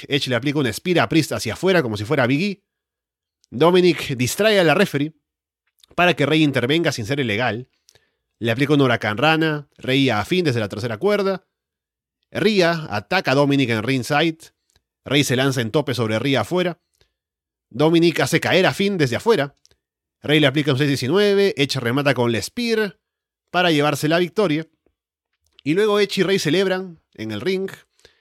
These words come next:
Dominic se queda a un costado, ¿no? Raro porque ahora yo pienso, bueno, s-, Dominic ha ayudado bastante en esta lucha, o sea,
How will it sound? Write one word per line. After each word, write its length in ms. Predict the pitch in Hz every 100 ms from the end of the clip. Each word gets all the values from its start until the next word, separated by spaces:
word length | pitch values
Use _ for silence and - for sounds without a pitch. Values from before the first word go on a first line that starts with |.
| _ _ _ _
Dominic 840 | 113 151 165 170 170 156 - - _ _ _ _ _
se 140 | -
queda 140 | 165 262
a 20 |
un 60 |
costado, 460 | 214 147 170 170 202
¿no? 180 | 170 185
Raro 260 | 175 196
porque 500 | 165 123 110 104 92 _ _ _ _ _ _
ahora 280 | 135 160
yo 160 | 160 156
pienso, 360 | 170 175 143 151
bueno, 260 | 165 127
s-, 240 | 107 120 -
Dominic 320 | 185 214 180
ha 40 |
ayudado 360 | 175 139 196 175
bastante 300 | 113 147 120
en 80 | 120
esta 160 | -
lucha, 220 | 123 147
o 20 | 95
sea, 180 | 110